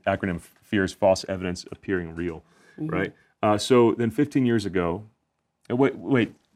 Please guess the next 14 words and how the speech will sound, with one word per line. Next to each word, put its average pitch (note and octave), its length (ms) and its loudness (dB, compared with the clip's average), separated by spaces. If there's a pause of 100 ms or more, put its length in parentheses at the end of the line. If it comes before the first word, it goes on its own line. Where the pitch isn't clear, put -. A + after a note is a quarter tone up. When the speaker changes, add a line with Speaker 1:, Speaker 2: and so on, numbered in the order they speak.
Speaker 1:
bef-, A#2+ 160 -4
before D3 260 2
we C3+ 100 6
jump A2+ 200 2
into G#2 240 0
the, F#2 140 0
to - 160 -14
the F#2+ 60 -6
fifteen G2+ 300 -4
years F2+ 200 0
ago F2 420 -2
and F2 160 -10
to - 100 -12
the, E2 180 -6